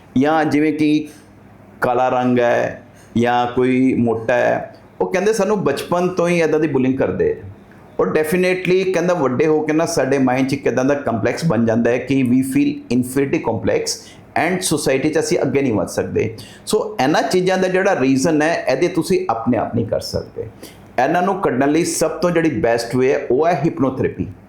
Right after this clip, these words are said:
Hypnotherapy is a guided meditation। ਤੁਸੀਂ ਕਿਸੇ ਪ੍ਰੋਫੈਸ਼ਨਲ ਨਾਲ ਕੰਟੈਕਟ ਕਰੋ। ਔਰ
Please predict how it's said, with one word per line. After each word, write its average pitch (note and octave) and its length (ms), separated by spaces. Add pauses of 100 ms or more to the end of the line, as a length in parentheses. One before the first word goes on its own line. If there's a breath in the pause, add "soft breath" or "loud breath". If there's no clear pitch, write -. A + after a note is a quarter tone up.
(400 loud breath)
Hypnotherapy E3+ 1000
is C3+ 80
a D#3+ 60
guided A#2 420
meditation। G#2+ 640 (640 loud breath)
ਤੁਸੀਂ C#3+ 200
ਕਿਸੇ C#3+ 240
ਪ੍ਰੋਫੈਸ਼ਨਲ C#3 720
ਨਾਲ B2 440 (720)
ਕੰਟੈਕਟ G#2+ 440
ਕਰੋ। A2 420 (400 loud breath)
ਔਰ C3 140